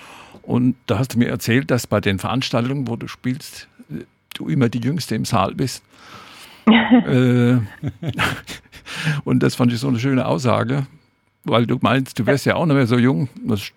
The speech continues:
Speaker 1: ist relativ, aber zumindest, äh, ja, sind die älter als du. Was glaubst du denn, warum das so ist?
Speaker 2: Ja, das ist eine gute Frage. Also ich glaub, das ist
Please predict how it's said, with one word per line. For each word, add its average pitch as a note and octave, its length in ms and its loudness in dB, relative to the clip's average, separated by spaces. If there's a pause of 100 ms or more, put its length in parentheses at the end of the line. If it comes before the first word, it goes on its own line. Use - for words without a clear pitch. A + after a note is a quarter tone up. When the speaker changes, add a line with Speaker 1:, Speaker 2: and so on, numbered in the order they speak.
Speaker 1:
ist - 340 -4
relativ, A#2 560 0
aber G#2 260 -2
zumindest, B2 600 -4
äh, G#2 320 -2
ja, F#2 260 -2
sind G#2 260 -4
die A2 140 -4
älter A2+ 380 0
als F#2+ 180 -10
du. A2+ 220 -6 (760)
Was A2+ 160 -2
glaubst - 240 0
du C3+ 60 2
denn, A#2+ 160 4
warum G2+ 260 0
das G#2 140 -2
so A#2+ 140 -2
ist? A2+ 340 -6 (2750)
Speaker 2:
Ja, F#3+ 380 8
das F#3+ 180 2 (100)
ist G3 160 -8
eine G#3 180 2
gute G3+ 340 -2
Frage. F3+ 500 2
Also G#3 320 2
ich F3+ 60 -12
glaub, G3 240 0
das F#3+ 240 0
ist G3 120 -4